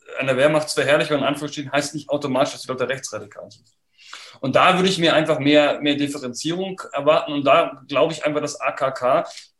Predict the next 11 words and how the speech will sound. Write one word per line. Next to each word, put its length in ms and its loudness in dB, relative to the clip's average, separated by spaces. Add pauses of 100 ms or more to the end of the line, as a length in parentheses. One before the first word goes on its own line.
(140)
ähm, 280 -10
jetzt 340 -4
in 120 -6
Calw 440 0
bei 80 -4
diesen 240 -6
Vorgängen, 540 -4
die 100 -4
ist 160 -4
dahin 280 0
gefahren, 600 -2